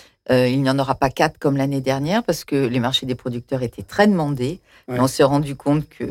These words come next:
Speaker 1: les gens les demandent mais ne viennent pas forcément. Euh, on a eu que-, un petit problème météo l'année dernière. Donc cette année, on fait un seul grand, grand marché et il aura lieu place Piquant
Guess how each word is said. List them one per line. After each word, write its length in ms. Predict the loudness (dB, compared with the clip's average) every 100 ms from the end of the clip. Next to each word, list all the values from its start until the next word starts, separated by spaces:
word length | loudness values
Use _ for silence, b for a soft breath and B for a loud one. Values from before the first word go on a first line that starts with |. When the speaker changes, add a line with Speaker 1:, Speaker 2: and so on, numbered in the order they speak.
| -6
Speaker 1:
les 180 | 0 2
gens 160 | 4 2
les 140 | 2
demandent 300 | 0 -2 -2
mais 100 | -2
ne 100 | -2
viennent 280 | -2 -2 0
pas 120 | -4
forcément. 480 | -4 -12 -12 -10 -10 -14 B B B B B 4
Euh, 400 | 4 4 2 0
on 180 | 2 2
a 80 | 2
eu 100 | 2
que-, 160 | 0 0 -4 _
un 160 | 0 0
petit 220 | -2 -8
problème 360 | -4 2 2
météo 360 | 2 0 2 2
l'année 280 | 2 2 0
dernière. 480 | 0 2 2 2 2
Donc 160 | 0
cette 220 | 2 2
année, 280 | 4 4 0 0
on 100 | -4
fait 300 | 0 -2 -2 _ _ _ _ -2
un 80 | 0
seul 320 | 2 2 0 -6
grand, 280 | -8 -4 -2
grand 220 | -2 -2
marché 460 | -2 -2 -4 -8 -10 b b b b 2
et 120 | 4
il 100 | 4
aura 160 | 2 2
lieu 180 | 0
place 340 | -2 0 0 0
Piquant 420 | -10 -10 -6 -6